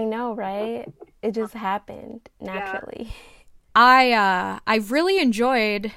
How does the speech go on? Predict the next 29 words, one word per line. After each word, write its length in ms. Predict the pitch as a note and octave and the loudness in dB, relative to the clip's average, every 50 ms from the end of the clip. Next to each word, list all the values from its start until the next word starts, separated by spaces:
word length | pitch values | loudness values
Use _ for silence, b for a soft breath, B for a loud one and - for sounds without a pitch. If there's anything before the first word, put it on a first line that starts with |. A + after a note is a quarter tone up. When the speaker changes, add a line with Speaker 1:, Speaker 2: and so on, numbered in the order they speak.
| B B B - - - - | B B B -20 -20 -18 -12
Speaker 3:
uh, 320 | - G3+ F#3+ F3+ F3+ F3 F3+ - | -8 -8 -6 -6 -6 -8 -8 -4
taking 440 | - C4+ C4 B3+ B3+ A#3+ A3+ A3 | 0 0 0 2 2 0 0 0
a 300 | G#3 G3 F#3+ F#3 F#3 F#3+ | 0 0 0 -2 -2 -4
deeper 380 | F#3+ F3+ F3 A3 A3+ - A3 G3+ | -6 -4 -4 -4 -2 -2 -2 -2
dive 380 | G3+ G3 F#3+ G3 G3 G3 F#3+ F#3+ | 0 2 2 4 2 2 0 -2
and 180 | F#3+ F#3+ G3 G3+ | -4 -6 -6 -4
kind 160 | - A3+ G#3+ | -4 -4 -4
of 260 | F#3+ F#3 F#3 F3+ - | -4 -6 -12 -18 -12
looking 400 | - G#3 A3 A#3+ - - A3 A3+ | -8 -4 -4 -4 -2 -4 -4 -2
at 160 | A3+ G#3 G#3 - | -2 -2 -2 -4
this 460 | A3+ A3 A3 G#3 - - - - - b b b b b b b b b b _ _ _ _ _ _ _ _ _ _ - | -4 -4 -2 -2 -4 -4 -4 -6 -10 b b b b b b b b b b _ _ _ _ _ _ _ _ _ _ 0
amendment 720 | - A3 A3+ A3 G#3 G#3+ G#3+ A#3+ C4+ A#3+ G3+ F#3+ G3 G3 - | 2 4 4 6 4 4 4 2 2 0 -2 -2 -4 -6 -4
a 60 | G3+ | -4
little 240 | G3 G3 F#3+ F#3+ F#3 | -4 -4 -4 -6 -6
further. 540 | - - A3 A3 G3+ G3 F#3+ F#3 F#3 F#3+ - | -4 -2 0 0 0 0 0 0 0 0 0
I 120 | - G#3 | 0 0
think 180 | G#3 - A#3 A#3 | 0 0 0 0
it's 140 | A#3 - A#3 | 0 -2 -2
really 220 | A3+ G#3+ G#3 G#3 | -2 0 0 0
important 640 | G#3 G#3 G3 - - G#3 G3+ F#3+ A3 A#3 A#3+ - A3+ | -2 -2 -2 -2 -2 -2 0 0 -2 -2 -2 -4 -6
to, 560 | - - A#3 G3+ F#3+ F#3+ F#3 F#3 F3+ F#3 F#3 G3 | -6 -4 -2 -2 -2 -2 -4 -4 -6 -6 -6 -6
you 140 | G3 G3 | -6 -6
know, 280 | F#3 F#3 F#3 F#3 F#3+ G#3 | -6 -6 -6 -6 -6 -6
talk 320 | - - A3 F#3+ F#3+ F#3+ - | -2 2 4 4 4 4 0
about 240 | F#3 G3 F#3+ F#3+ - | -2 0 0 0 -2
these 240 | G3+ F#3+ F#3+ - | -4 -4 -4 -6
things 540 | - - G3+ F#3+ F#3+ G3 A3 B3 C4+ B3 A#3+ | -6 -4 -4 -4 -2 -2 -2 -2 -2 -2 -4
and 160 | G#3+ G3+ G3+ | -4 -4 -4
to 480 | - G#3 G3 F#3 F#3 F#3+ F#3+ F#3+ G3 | -4 -4 -4 -4 -4 -4 -4 -4 -4